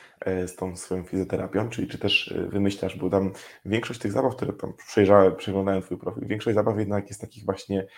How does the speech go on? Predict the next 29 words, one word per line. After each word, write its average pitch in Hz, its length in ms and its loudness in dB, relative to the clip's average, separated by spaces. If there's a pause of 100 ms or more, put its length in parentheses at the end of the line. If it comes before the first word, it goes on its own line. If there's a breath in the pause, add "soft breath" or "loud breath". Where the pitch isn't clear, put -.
(340 loud breath)
mm, 92 560 -4 (380 loud breath)
manualno, 98 1080 6 (120)
ym, 92 920 -6 (220)
planszowych, 92 540 -2
nie 92 80 -4
wiem, 95 80 -2
jak - 60 -20
to - 160 -18
powiedzieć. 92 340 0 (320 loud breath)
Ma-, 104 260 0
mm, 90 520 -8 (240)
s-, - 220 -18
bywają, 113 540 6
ale 123 160 2
nie - 120 -4
ma 120 80 4
wtedy 98 200 0
dużo 101 220 0
tych 98 160 -4
zabaw 98 280 2
raczej 98 320 -4
takich, - 340 -10 (320)
y, 95 320 -6
ruchowych. 98 540 -4
Czy - 120 -20
to 104 80 -2
jest 101 100 0
raczej 101 220 -2
kwestia 98 480 0